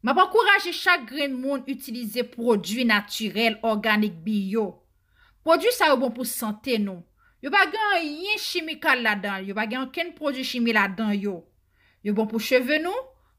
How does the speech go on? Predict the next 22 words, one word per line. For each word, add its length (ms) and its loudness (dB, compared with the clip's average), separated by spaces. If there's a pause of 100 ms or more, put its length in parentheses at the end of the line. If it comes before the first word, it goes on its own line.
pou 160 -4
zong 380 0
nou, 180 -6 (380)
pou 140 -4 (160)
po 260 4
nou. 240 -4 (760)
Pa 200 6
bliye 560 -4 (200)
al 160 0
ankouraje 640 0
nou 180 -2 (1000)
sou 240 -8
w 840 0 (380)
polyoganikè. 1160 0 (400)
Se 420 -6 (540)
al 200 4
suiv 440 -6
nou 160 -4
sou 220 -8
WhatsApp 540 -8 (360)
si 220 -6
vouplè 480 -8